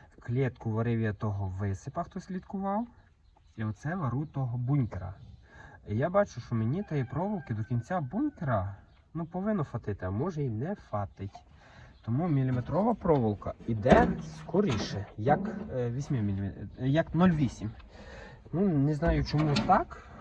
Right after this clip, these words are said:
Хто знається, напишіть. Сам перед, чому ж, скажу причина, чому йде.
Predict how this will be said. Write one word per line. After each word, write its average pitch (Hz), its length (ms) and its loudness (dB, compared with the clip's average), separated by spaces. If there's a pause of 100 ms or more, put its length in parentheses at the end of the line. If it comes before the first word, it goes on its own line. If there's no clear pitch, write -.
(100)
Хто 139 200 2
знається, 123 520 2
напишіть. 123 720 -2 (100)
Сам 156 280 2
перед, 156 240 6 (480)
чому 185 300 8
ж, - 140 -4 (100)
скажу 139 280 0
причина, 117 520 2
чому 143 280 6
йде. - 180 12